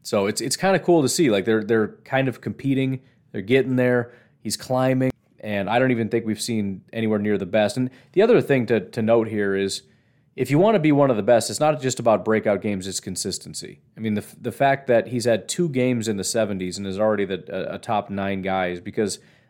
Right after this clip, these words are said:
a lot of these other guys, they just have bad games. You know what I mean? Um, Patrick Surtain had one good game, one average game, and one bad game. And he's considered a very good corner in the N F L.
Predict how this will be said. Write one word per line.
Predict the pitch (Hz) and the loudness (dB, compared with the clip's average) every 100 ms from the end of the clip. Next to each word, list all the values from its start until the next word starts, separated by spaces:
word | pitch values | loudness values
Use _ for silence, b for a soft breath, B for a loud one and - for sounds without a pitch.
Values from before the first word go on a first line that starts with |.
| _ | _
a | 127 | -2
lot | 135 165 | 2 4
of | 160 | 2
these | 143 | 2
other | 147 | 2
guys, | 117 127 160 120 | 2 2 2 0
they | 120 | -2
just | 123 131 | -2 0
have | 123 104 | 0 0
bad | 110 117 117 | 0 0 0
games. | 110 139 101 71 - _ - | -2 -2 -2 -8 -20 _ -6
You | |
know | 107 | -2
what | 107 | 0
I | |
mean? | 107 127 127 b b _ | 0 -2 -4 b b _
Um, | - 107 104 101 95 | -2 2 2 0 -6
Patrick | - 127 131 131 | -2 0 0 -4
Surtain | - - 123 - 131 135 113 104 - - | -4 -2 -2 -2 0 2 2 -2 -6 -8
had | 117 110 95 | -4 -4 -2
one | 113 120 | -2 0
good | 120 110 | 0 0
game, | 101 101 107 110 b b | 0 0 -2 -6 b b
one | 104 113 | -2 2
average | 117 113 104 | 2 2 -2
game, | 107 113 | -2 0
and | 110 | 0
one | 107 110 | 0 0
bad | 107 120 101 | 2 2 2
game. | 85 71 - _ _ | -6 -8 -14 _ _
And | 135 | -2
he's | 156 143 | -2 -2
considered | - 139 156 147 | -4 -2 0 2
a | 135 | 0
very | 117 110 127 135 | -4 0 2 2
good | 123 131 | 0 -4
corner | - 156 127 | -2 -2 0
in | 87 | -2
the | 92 | -4
N | 98 | -4
F | 98 | -4
L. | 113 98 - | -4 -6 -8